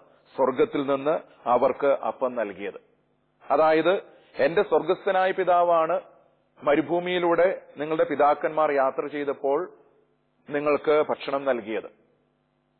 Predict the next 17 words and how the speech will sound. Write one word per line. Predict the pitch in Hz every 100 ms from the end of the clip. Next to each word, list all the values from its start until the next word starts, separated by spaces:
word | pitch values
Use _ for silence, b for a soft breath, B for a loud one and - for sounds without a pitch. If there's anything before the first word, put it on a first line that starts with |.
| _ _ -
ആ | 135
പിതാവിൽ | 170 160 165 175 185
നിന്ന് | 180 175 165
തന്നെയാണ് | 156 151 147 143 160
ഞാനും | 135 123 135 151 135
കടന്നു | 123 123
വരുന്നത്. | 117 101 90 - _ _ _ _ _ _ _ _ _ _ _ _ _ _ _ _ _ _ _ 123
എന്നിലൂടെയാണ് | 147 165 175 175 170 151 147 180
പിന്നീട് | - 147 143 147
അത് | 147
തുടർന്നു | 131 127 120 123 151
പോകേണ്ടത്. | 131 117 110 90 - - _ _ _ _ _ _ _ _ _ _ _ _ _ _ _ _ -
നശ്വരമായ | 156 - 214 214 190 175 175
അപ്പത്തിന് | 135 - 151 165
വേണ്ടിയല്ല | 151 135 127 127 113 120 156
നിങ്ങൾ | 123 120 113
അധ്വാനിക്കേണ്ടത്, | 95 120 113 113 120 113 127